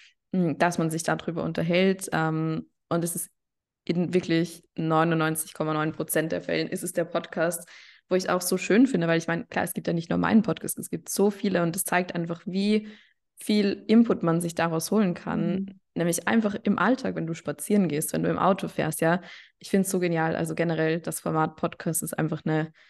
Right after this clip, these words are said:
Speaker 1: Bereicherung, <laughs> egal welches
Speaker 2: Absolut,
Speaker 1: Thema.
Speaker 2: absolut. Und ich finde auch, man
Speaker 1: Ja.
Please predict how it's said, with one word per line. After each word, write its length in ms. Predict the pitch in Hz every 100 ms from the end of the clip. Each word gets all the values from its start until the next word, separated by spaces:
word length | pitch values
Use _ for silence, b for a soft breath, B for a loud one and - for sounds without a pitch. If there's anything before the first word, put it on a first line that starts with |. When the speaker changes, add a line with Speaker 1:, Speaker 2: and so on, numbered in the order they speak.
| b b _
Speaker 1:
Bereicherung, 720 | 160 156 160 180 156 - 180
<laughs> 80 | 226
egal 460 | - 202 196 185 170
welches 320 | 170 170 -
Speaker 2:
Absolut, 80 | 190
Speaker 1:
Thema. 360 | 175 160 180 180 - 185 180 -
Speaker 2:
absolut. 500 | - 196 - 190 185
Und 100 | 196
ich 140 | 220 220
finde 200 | 233 233
auch, 100 | 226
man 280 | 214 214 -
Speaker 1:
Ja. 420 | 175 170 175 -